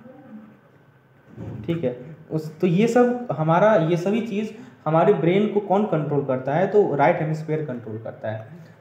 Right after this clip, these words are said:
job enrichment हमारा अठारहवाँ point है। तो job enrichment के बारे में आपको पता होना चाहिए।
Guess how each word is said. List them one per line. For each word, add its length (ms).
job 360
enrichment 560
हमारा 240
अठारहवाँ 460
point 300
है। 180
तो 60
job 320
enrichment 440
के 60
बारे 140
में 60
आपको 160
पता 220
होना 200
चाहिए। 400